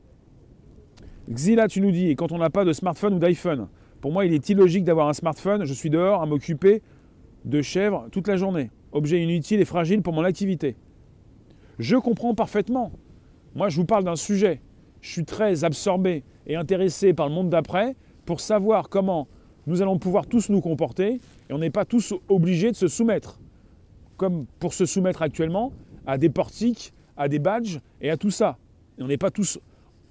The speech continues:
à souhaiter se faire pucer pour avoir ce G P S que nous avons pour certains dans nos téléphones, pour l'avoir dans la peau.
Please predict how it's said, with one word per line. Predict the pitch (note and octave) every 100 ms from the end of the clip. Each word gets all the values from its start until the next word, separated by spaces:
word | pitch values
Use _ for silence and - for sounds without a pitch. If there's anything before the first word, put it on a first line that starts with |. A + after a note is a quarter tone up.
| _ -
à | D#3+
souhaiter | - F3+ E3 A3 B3+ - -
se | - G#3
faire | F#3+
pucer | - E3+ D3+ G#3 B3 - - -
pour | G#3 G3
avoir | E3+ F#3 E3+ A#2 - -
ce | -
G | F3+ E3+
P | -
S | F3 D3
que | -
nous | D#3+ D#3+
avons | D#3+ D3+
pour | - F#3
certains | - E3 F#3 D3 - -
dans | C#3+
nos | E3+
téléphones, | C3+ C3 C3 G3+ B3 G3
pour | - E3
l'avoir | C3+ C3 G#3+ A#3+ D#3+ - -
dans | D3
la | F#3+
peau. | F3 F#3